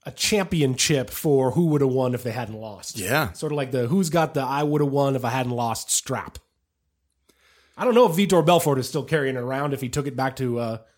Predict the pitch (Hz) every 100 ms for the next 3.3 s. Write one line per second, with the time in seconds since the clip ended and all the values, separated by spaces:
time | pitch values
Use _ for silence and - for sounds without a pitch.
0 | _ _ - 123 123 123 147 147 147 151
1 | 143 127 127 135 131 127 120 - 143 143
2 | 143 147 151 151 147 147 143 156 156 160
3 | 160 165